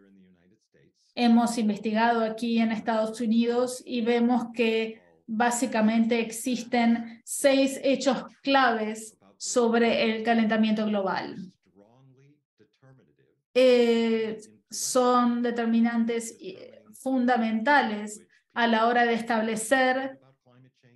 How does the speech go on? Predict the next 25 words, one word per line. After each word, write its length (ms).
el 260
punto 460
al 240
que 100
la 140
gente 280
se 140
preocupa 800
del 180
cambio 300
climático 640
y 100
su 320
probabilidad 800
de 160
participar 800
y 260
tomar 320
medidas 800
para 160
abordar 320
el 160
tema. 420
Número 380
uno, 260